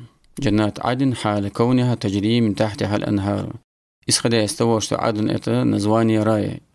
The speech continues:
Или же, э, это предложение может быть "фи махалли рафин", также на месте падежа раф, именительный падеж. Исходя из того, что адн — это не алам, не, не, не название рая, не алам, а просто вот значение икама, пребывание. В этом случае оно будет нат,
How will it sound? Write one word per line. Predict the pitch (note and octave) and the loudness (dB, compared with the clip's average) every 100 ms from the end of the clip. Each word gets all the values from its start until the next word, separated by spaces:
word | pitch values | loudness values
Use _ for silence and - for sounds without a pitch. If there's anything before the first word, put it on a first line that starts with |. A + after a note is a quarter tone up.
| _ - | _ 0
Или | C3+ C3+ | 2 4
же, | C#3+ - - | 2 0 0
э, | A2 G#2+ | 0 0
это | G#2+ A2+ | -2 -4
предложение | A#2+ G#2+ G#2 C3 C3+ | -2 0 2 2 4
может | A2 A#2 A2 | 2 2 0
быть | A2 | -2
"фи | - | -2
махалли | G2+ - A#2+ A#2+ | -2 -2 0 2
рафин", | A2 G#2+ - A2 | 2 0 -2 -4
также | - A#2 B2 | -2 0 0
на | A2 | 0
месте | G#2 A2+ A#2 | 2 2 0
падежа | A2 G2+ G#2 G#2 | -2 0 0 0
раф, | G#2 | -2
именительный | - A#2 A#2 - G#2 | 0 2 2 0 -4
падеж. | G#2 F#2+ G2 | -4 -4 -6
Исходя | - A2 G#2+ G#2 | -4 -2 0 0
из | |
того, | - G#2+ B2 | -2 0 -2
что | - B2 B2+ | -2 -2 0
адн — | A#2 A#2 A2 | 0 0 -2
это | - A2 G#2+ - _ - | -2 -2 -4 -8 _ -2
не | G#2 | 0
алам, | G#2+ C#3 B2 G#2+ | 2 2 2 2
не, | G#2 | 2
не, | G#2+ G#2+ G#2+ | 2 2 2
не | A2+ A2 G#2+ | 2 2 2
название | G#2+ G#2 A2+ D3+ A#2 | 2 2 2 4 4
рая, | G#2 G2+ | 2 0
не | G2 G#2+ - | 0 0 0
алам, | C3+ B2+ G#2 | 0 0 0
а | - | -4
просто | - A#2 C3 - C3 | -2 0 0 0 -2
вот | G#2 | 0
значение | G2+ A2 G#2 - A2+ A2+ | 0 0 -2 0 0 0
икама, | A2 - A2 G2+ - - _ _ _ | 0 0 0 -2 -6 -14 _ _ _
пребывание. | G#2 G#2 G#2+ G#2+ G2+ F#2 - _ _ _ - | -2 0 2 2 0 -4 -10 _ _ _ -4
В | |
этом | - - A2+ | -2 0 -2
случае | - A#2+ - | -4 -4 -2
оно | A2 G#2 | -2 0
будет | G2+ A2+ A#2 | 0 -2 -2
нат, | G#2+ G#2 | -2 -2